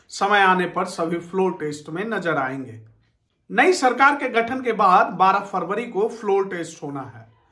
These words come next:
इसी दिन विधानसभा के नए स्पीकर का भी चुनाव भी होगा। नीतीश कुमार ने अट्ठाईस जनवरी की शाम आठ मंत्रियों के साथ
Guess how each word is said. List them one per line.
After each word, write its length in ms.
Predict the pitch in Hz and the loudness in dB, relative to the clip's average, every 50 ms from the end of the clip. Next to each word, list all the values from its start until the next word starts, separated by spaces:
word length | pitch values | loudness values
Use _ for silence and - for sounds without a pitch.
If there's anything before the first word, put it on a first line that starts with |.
| _ _ _ _ _ - | _ _ _ _ _ -8
इसी 240 | 196 202 196 233 196 | -8 -4 -2 -2 0
दिन 180 | 175 196 220 | 2 0 0
विधानसभा 640 | 240 233 202 185 175 175 180 180 - 185 180 170 175 | 0 -2 -2 0 0 0 0 -2 -2 -4 -4 -2 -2
के 160 | 175 180 175 | -4 -4 -6
नए 200 | 165 165 165 160 | -6 -4 -4 -6
स्पीकर 440 | 160 - - - 208 - 226 208 - | -8 -10 -12 -14 -8 -4 -4 -4 -2
का 140 | - 160 156 | -2 -4 -4
भी 200 | 151 175 190 - | -4 -4 -6 -6
चुनाव 460 | - 190 180 165 156 151 156 156 147 | -8 -6 -2 0 0 0 0 -2 -4
भी 180 | 151 151 - - 151 | -8 -12 -12 -10 -8
होगा। 560 | 147 165 151 135 120 - - - _ _ _ _ _ _ - | -6 -6 -6 -8 -12 -14 -16 -20 _ _ _ _ _ _ -8
नीतीश 280 | 226 226 381 349 - | -4 0 0 0 0
कुमार 280 | - 277 233 220 226 226 | 0 2 4 4 4 4
ने 80 | 277 311 | 4 2
अट्ठाईस 380 | 269 233 - 214 226 226 220 | 0 0 2 4 4 4 4
जनवरी 360 | - 220 208 208 208 214 254 | 2 -2 -4 -4 -4 -4 -4
की 160 | 254 - 240 196 | -6 -10 -10 -10
शाम 400 | - - 175 180 220 226 - - | -8 -4 -2 -2 -2 -2 -2 0
आठ 260 | 180 190 202 190 196 | 0 0 0 0 -2
मंत्रियों 320 | 190 180 175 175 175 180 175 | -8 -8 -8 -8 -8 -10 -8
के 180 | 170 175 170 | -8 -8 -8
साथ 480 | 160 - 196 185 175 196 220 - - | -6 -2 0 2 2 2 0 -2 -8